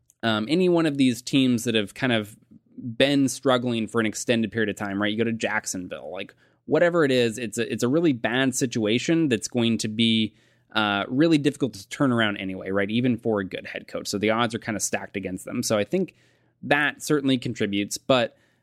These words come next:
there is, I think, s-, also something to be said for, um, you know, a coach going to maybe one of those bad situations, uh, failing and, and being able to kinda step back,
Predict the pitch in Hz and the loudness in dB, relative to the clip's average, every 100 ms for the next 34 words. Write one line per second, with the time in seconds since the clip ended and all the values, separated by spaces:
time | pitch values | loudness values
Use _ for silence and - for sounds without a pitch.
0 | _ _ 131 151 190 180 165 151 160 - | _ _ 4 4 6 4 2 2 0 -2
1 | - 135 147 147 127 127 123 123 120 120 | 0 2 2 0 2 0 2 2 0 -2
2 | - 113 113 110 - 120 113 107 104 - | 2 2 2 -2 -2 2 4 2 0 -8
3 | _ _ - 107 104 101 101 113 104 98 | _ _ -4 0 2 0 0 0 2 -2
4 | - 131 127 - - 131 143 139 131 - | 2 2 2 0 2 4 4 2 0 -2
5 | 113 117 110 113 113 110 110 101 101 104 | -2 0 0 0 0 0 0 0 -2 -2
6 | - 110 107 98 98 - 101 101 - _ | -4 -4 -2 -2 -2 -2 -2 -4 -6 _
7 | _ _ 104 101 95 - 170 170 165 151 | _ _ -4 -2 -4 0 2 4 4 4
8 | 143 131 120 117 123 117 113 135 131 127 | 4 2 0 -2 -2 0 2 2 4 2
9 | 117 127 117 - - 135 - 120 117 113 | 0 -2 -2 -4 0 0 2 0 2 0
10 | - | -4